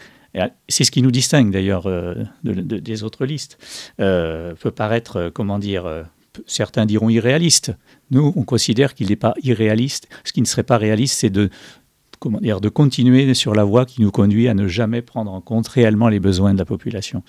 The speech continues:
Euh, alors, je parlais des transports. Euh, pour ce qui est de redynamiser le centre-ville, alors c'est pas une problématique spécifique à Agen d'ailleurs, hein, le, le problème de la,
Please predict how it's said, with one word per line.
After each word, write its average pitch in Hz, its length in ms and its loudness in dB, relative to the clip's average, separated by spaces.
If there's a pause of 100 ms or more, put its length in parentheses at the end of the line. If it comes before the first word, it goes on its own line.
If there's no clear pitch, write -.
(540)
Euh, 85 760 2
alors, 95 200 2
je 101 100 0
parlais 123 260 6
des 113 80 -2
transports. - 600 0 (420)
Euh, 90 260 2
pour - 220 -8
ce - 60 -8
qui 110 100 -2
est 98 60 2
de 92 100 -2
redynamiser 101 540 0
le 101 40 -2
centre-ville, 110 560 -2
alors 92 180 0
c'est - 120 -4
pas 104 380 2
une 95 140 2
problématique 104 680 0
spécifique - 580 -2
à 110 100 4
Agen 113 240 2
d'ailleurs, 87 280 -2
hein, 101 180 -2
le, 92 300 -4 (380)
le - 80 -6
problème 95 260 -2
de 92 80 -2
la, 90 260 -6